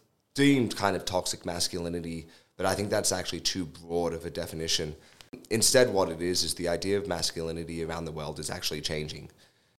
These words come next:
And that's a great thing. The idea of the gender divide between men and women is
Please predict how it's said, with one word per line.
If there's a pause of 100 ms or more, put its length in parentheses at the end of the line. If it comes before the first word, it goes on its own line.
(120)
And
that's
a
great
thing.
The
idea
of
the
gender
divide
between
men
and
women
is